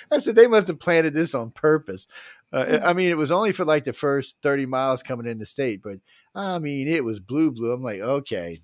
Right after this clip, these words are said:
Speaker 1: this was just a little odd." And that, that's way back when I was fifteen. Now, just recent, well, not just recently, but about fifteen years ago, eighteen years ago, we were up there. And, uh,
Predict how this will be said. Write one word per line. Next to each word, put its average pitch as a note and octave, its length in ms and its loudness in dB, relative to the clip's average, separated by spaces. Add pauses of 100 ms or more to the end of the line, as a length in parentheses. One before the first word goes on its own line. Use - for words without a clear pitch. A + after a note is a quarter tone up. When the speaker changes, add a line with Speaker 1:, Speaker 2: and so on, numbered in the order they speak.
Speaker 1:
this C3 180 -10
was B2+ 100 -8
just A2 220 -14
a - 20 -14
little G2 280 -10
odd." E2+ 320 -12 (400)
And G#2 120 -12
that, C3 180 -6
that's C3 240 -4
way A#2+ 200 -2
back A#2 360 -4
when A#2 140 -8
I G#2+ 60 -8
was G2+ 120 -10
fifteen. C#3 360 -8
Now, A2 160 -4
just A#2 220 -12
recent, A#2 340 -4
well, F#2+ 80 -8
not F2+ 140 -8
just - 180 -18
recently, F#2+ 400 -10
but F2+ 160 -12
about E2+ 260 -14 (120)
fifteen G2+ 520 -12
years B2 220 -6
ago, F2+ 80 -6
eighteen G2 280 -8
years A#2+ 180 -6
ago, F2+ 100 -8
we D#2+ 120 -10
were F2 120 -8
up E2 120 -14
there. E2 220 -12 (580)
And, G#2 340 -8
uh, F#2+ 100 -8